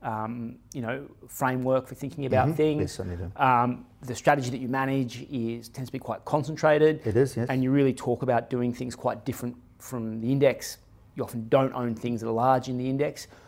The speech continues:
Speaker 1: So what is it that appeals to you about value investing? Why have you subscribed to that? Um, w-, what does it mean for you?
Speaker 2: Look, I mean, um, I presume it's always, uh, there's always an element of, of,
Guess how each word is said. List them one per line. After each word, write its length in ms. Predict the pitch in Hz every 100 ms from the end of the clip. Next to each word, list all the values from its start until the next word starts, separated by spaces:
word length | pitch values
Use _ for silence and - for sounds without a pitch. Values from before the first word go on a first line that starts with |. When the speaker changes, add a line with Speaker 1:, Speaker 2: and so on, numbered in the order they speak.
| -
Speaker 1:
So 160 | - 170
what 180 | 214
is 140 | 170 147
it 180 | 156 - 175
that 240 | 143 135 - - - _ -
appeals 440 | - - 143 135 -
to 160 | -
you 340 | 127 123 131 160
about 440 | 160 127 120 117 - _ -
value 300 | 131 120 120
investing? 460 | 110 113 - 151 -
Why 320 | 135 123 127
have 160 | 120 120
you 160 | 123
subscribed 580 | 120 139 - 127 117 113 -
to 40 |
that? 380 | 120 110 - -
Um, 400 | 117 113 113 113 - -
w-, 260 | 165 190
what 100 | 151
does 100 | 147
it 80 | 127
mean 200 | 131 117
for 80 | 113
you? 180 | 113 113 - - - _ - - - - - -
Speaker 2:
Look, 140 | -
I 60 | 208
mean, 200 | 160 135 - -
um, 320 | 151 135 131 -
I 80 | 175
presume 220 | 175 214
it's 100 | 127
always, 240 | 147 127 107
uh, 280 | 123 120 120
there's 160 | 135
always 160 | 160 113
an 80 | 113
element 380 | 113 107 107
of, 260 | 107 98 - -
of, 320 | 107 98 -